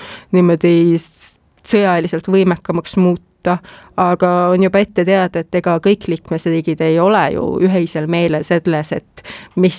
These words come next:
on Euroopa Liidu jaoks kõige suuremad ohud, et meie vaatepunktist on see ilmselgelt on Ukraina ja Valgevene ja Venemaa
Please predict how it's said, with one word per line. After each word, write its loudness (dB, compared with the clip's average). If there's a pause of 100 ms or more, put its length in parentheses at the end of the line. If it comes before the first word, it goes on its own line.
on 2
Euroopa 2
Liidu 2
jaoks -2
kõige 0
suuremad 0
ohud, -2
et -8
meie 2
vaatepunktist -4
on -2
see 0
ilmselgelt 0
on -4 (440)
Ukraina 2
ja 2 (120)
Valgevene 0
ja 0
Venemaa 0